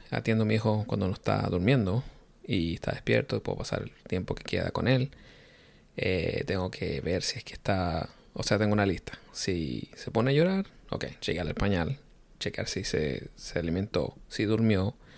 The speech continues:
o si está incómodo por un gas, porque en este tiempo últimamente los gases son mucho más comunes que anteriormente en las semanas pasadas. Y si tiene gas o uno, lo pongo en el pecho y le, le doy palmadas en la,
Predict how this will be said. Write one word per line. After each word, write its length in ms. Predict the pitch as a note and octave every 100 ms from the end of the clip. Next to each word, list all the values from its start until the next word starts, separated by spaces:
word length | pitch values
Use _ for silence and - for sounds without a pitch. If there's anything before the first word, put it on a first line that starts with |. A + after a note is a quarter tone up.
| - - - -
o 120 | G#2+
si 120 | G2 -
está 140 | -
incómodo 400 | G2+ A2+ A#2+ A#2
por 100 | A#2+
un 80 | A#2
gas, 260 | D#3+ -
porque 380 | - - - -
en 80 | G#2
este 200 | A2+ -
tiempo 480 | - A#2 B2 A2 A2+
últimamente 600 | A2+ - G#2+ G#2 G#2+ G#2
los 160 | G2 F#2+
gases 280 | G#2 -
son 140 | - G2+
mucho 280 | G#2 A#2+ A2
más 140 | G#2+
comunes 340 | - G#2+ A2+
que 120 | - G#2
anteriormente 880 | G#2+ G#2 G#2 G#2 G2+ G2+ G2 - -
en 80 |
las 120 | - -
semanas 280 | G2+ F#2+
pasadas. 500 | - - G2+ - - - - - - - - -
Y 80 | A2+
si 120 | G2+
tiene 240 | G#2 G2+
gas 540 | G#2+ A2+ A2 - - - -
o 120 | G2+
uno, 520 | F#2 G#2+ G#2 G2+ G#2 - -
lo 120 | - -
pongo 460 | F#2+ F#2 F#2 F2
en 80 | -
el 60 | -
pecho 440 | B2 A#2+ - -
y 40 | -
le, 220 | - - - -
le 60 |
doy 280 | F#2+ F2+ F2
palmadas 540 | - F2+ F2+ F#2 F2
en 60 | -
la, 280 | - - -